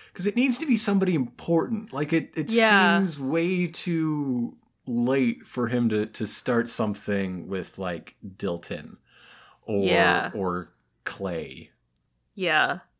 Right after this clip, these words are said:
Speaker 1: He might be beating the hell out of F P.
Speaker 2: Mm.
Speaker 1: <laughs>
Speaker 2: Oh, that would be good.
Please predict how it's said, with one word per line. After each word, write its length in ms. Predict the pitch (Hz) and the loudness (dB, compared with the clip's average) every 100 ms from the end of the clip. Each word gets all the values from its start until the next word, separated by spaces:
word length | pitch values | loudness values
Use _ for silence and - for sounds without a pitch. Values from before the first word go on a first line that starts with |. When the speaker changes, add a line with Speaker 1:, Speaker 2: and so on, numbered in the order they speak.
| _ _ _ _ - | _ _ _ _ -8
Speaker 1:
He 100 | - | 0
might 200 | 359 427 | 2 4
be 100 | 202 | 2
beating 260 | 143 160 170 | 0 0 2
the 100 | 127 | 2
hell 180 | 143 151 | 2 2
out 100 | 113 | 2
of 80 | |
F 200 | 104 101 | 2 0
P. 320 | - 117 110 - - - - _ _ _ _ _ _ _ _ _ _ _ _ | -2 -2 -2 -4 -18 -20 -20 _ _ _ _ _ _ _ _ _ _ _ _
Speaker 2:
Mm. 760 | 160 269 466 494 453 254 208 - | -2 2 6 6 6 4 2 0
Speaker 1:
<laughs> 40 | - - - | 0 0 4
Speaker 2:
Oh, 240 | - 196 175 | 6 6 6
that 140 | 175 | 2
would 100 | 196 | -4
be 140 | 165 - | -8 -14
good. 280 | 180 190 | -8 -8